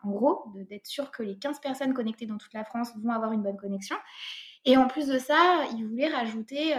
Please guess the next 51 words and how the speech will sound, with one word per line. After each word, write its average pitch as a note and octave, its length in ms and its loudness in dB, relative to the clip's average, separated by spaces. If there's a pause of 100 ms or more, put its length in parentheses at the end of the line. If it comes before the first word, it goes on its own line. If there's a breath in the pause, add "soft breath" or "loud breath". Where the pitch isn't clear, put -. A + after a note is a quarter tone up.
ils A3 120 -10
avaient A3+ 120 -8
tellement D#4+ 360 2
peur, D4 320 2
en B3+ 80 2
fait, C4+ 320 -4
que A3+ 260 -4
justement A#3 400 -2
les C4+ 100 2
personnes B3 420 0
décrochent, A#3+ 540 0
que - 60 -18
ça G#3+ 140 -14
soit G3 160 -12
pas C4 160 -2
assez D4 180 -2
rythmé, B3 320 -2
que C4 80 -10
ça B3 60 -20
soit G3+ 160 -18
pas D4+ 140 -4
assez D#4+ 140 -4
dynamique. G#3+ 480 -4 (680 soft breath)
Euh, A3 300 4 (100)
ils, B3 460 -4
ils, B3 160 -6
ils B3+ 160 0
en C4 80 10
ont, C#4+ 140 4 (420)
ils A#3+ 140 0
ont - 20 4
voulu B3+ 200 0
trop C4+ 300 0
en A3 80 2
faire. - 380 -12 (100)
Mais A3+ 220 -4 (200)
voilà, G#3+ 300 0
donc G#3+ 140 -6
des A#3+ 80 0
fois, D#4+ 140 4
il - 20 0
faut F4 80 0
faire B3 160 4
attention B3 400 2
parce C#4+ 180 -2
qu'on A3+ 140 -2
peut D4+ 120 0
avoir C4+ 540 4 (160)
peur C4+ 380 4 (500)
justement C4+ 540 4
de A3 100 2